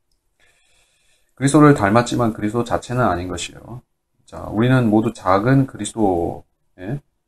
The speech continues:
그러니까 로마 캐토릭에서 말하는 신부들이 자기들이 그리스도라 하는 그 의미에서가 아니라, 어, 우리는 예수 그리스도의 몸을 형성했다. 우리들은 그런 성도들이라는 의미에서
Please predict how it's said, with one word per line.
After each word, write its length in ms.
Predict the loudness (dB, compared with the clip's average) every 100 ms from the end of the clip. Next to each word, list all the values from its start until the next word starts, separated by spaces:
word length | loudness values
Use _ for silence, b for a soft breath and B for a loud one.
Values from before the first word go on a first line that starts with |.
| _
그러니까 240 | -14 -6
로마 320 | 0 4 4 2
캐토릭에서 1000 | -4 -4 -2 0 2 2 2 0 0 2
말하는 500 | 0 0 -2 -4 -8
신부들이 720 | -6 -4 -2 2 2 0 -6
자기들이 420 | -14 -10 -6 -6
그리스도라 560 | -8 -12 0 2 2 0
하는 220 | -4 -10 -8
그 120 | -4
의미에서가 420 | -4 -4 -2 -2
아니라, 460 | 0 0 0 -2 -6 _ _ _ _ _ _ _
어, 220 | -10 -6
우리는 540 | -2 2 2 2 -4 -8 _ _
예수 280 | -8 -4 -4
그리스도의 340 | -6 -4 -2
몸을 680 | 0 0 2 2 2 0 -2
형성했다. 800 | -6 -6 -4 -4 -6 -8 -8 -10 -12 _ _
우리들은 380 | -8 -6 -4 -8
그런 380 | -2 0 2 0
성도들이라는 1000 | -2 0 0 0 2 4 4 2 2 2
의미에서 680 | 2 2 -2 -6 -6 -6